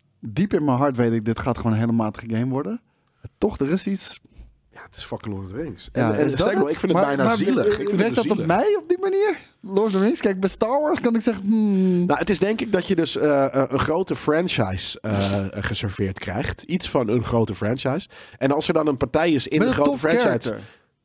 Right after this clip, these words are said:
Speaker 1: Waarvan je weet, die heeft een vette backstory. Daar
Speaker 2: Dat,
Speaker 1: wil ik meer
Speaker 2: dat
Speaker 1: van
Speaker 2: wel.
Speaker 1: weten.
Speaker 2: Ja.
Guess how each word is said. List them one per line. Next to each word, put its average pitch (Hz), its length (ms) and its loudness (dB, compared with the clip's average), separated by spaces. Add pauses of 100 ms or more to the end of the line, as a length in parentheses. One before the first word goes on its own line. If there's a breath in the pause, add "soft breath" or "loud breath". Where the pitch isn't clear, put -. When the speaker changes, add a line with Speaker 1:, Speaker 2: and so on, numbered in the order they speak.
(140)
Speaker 1:
Waarvan 160 340 0
je 190 60 2
weet, 185 220 0 (140)
die 151 180 0
heeft 202 180 0
een 180 60 -10
vette 190 260 -2
backstory. 131 560 -2
Daar 104 80 -8
Speaker 2:
Dat, 156 140 2
Speaker 1:
wil 190 100 0
ik 175 140 -2
meer 180 80 4
Speaker 2:
dat 170 100 2
Speaker 1:
van 143 100 -4
Speaker 2:
wel. 117 180 0
Speaker 1:
weten. 95 280 -6
Speaker 2:
Ja. 120 240 -2